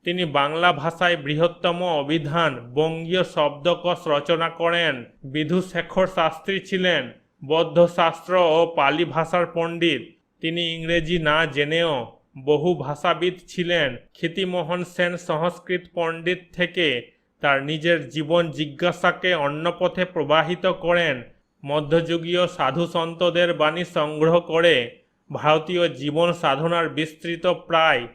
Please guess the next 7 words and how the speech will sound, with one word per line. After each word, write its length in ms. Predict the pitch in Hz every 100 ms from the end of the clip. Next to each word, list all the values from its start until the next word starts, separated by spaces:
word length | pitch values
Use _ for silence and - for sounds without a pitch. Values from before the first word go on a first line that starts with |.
| -
এক 280 | 147 143 147
অধ্যায়কে 600 | 147 135 139 170 175 175
তিনি 300 | 180 165 175
পুনরুজ্জীবিত 1080 | 175 165 165 170 180 160 127 156 165 170
করেন। 760 | 180 180 160 156 143 127 117 123 _ _
দুইয়ের 340 | 139 170 175
পাঁচ, 600 | 175 - 175 160 127 -